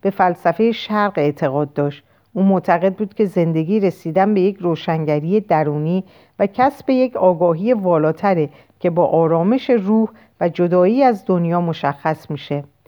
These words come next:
طبق نظر اون زندگی رسیدن به کمال نیست. زندگی رهایی همه چیز از نیاز به کماله. رهایی از رفتن به هر جا.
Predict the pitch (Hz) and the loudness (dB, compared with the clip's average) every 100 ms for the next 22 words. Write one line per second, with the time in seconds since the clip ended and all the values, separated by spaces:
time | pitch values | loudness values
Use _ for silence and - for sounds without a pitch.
0 | _ _ _ _ 208 202 220 214 180 196 | _ _ _ _ 0 2 2 2 2 2
1 | 208 185 214 190 190 175 170 190 202 170 | 2 2 0 2 0 0 0 0 0 -2
2 | - 165 180 208 185 - 160 170 190 202 | -4 -2 0 0 -2 -2 -2 0 0 2
3 | 196 143 - _ _ _ _ _ 180 170 | 0 -2 -8 _ _ _ _ _ 0 2
4 | 160 160 214 180 165 156 165 190 233 208 | 0 0 0 2 0 0 0 2 0 0
5 | 180 208 226 226 214 - - _ - 170 | 0 -2 -2 -2 -2 -4 -18 _ -4 -2
6 | 160 180 190 226 190 170 - 165 156 151 | 0 0 2 2 0 -4 -2 -4 -2 -2
7 | 139 135 - _ _ _ _ _ _ 185 | -2 -4 -8 _ _ _ _ _ _ -2
8 | 160 170 175 214 185 175 165 - 190 202 | 0 2 2 2 2 0 -2 -2 -2 0
9 | 180 156 175 160 135 151 147 | -2 0 0 0 -2 -4 -4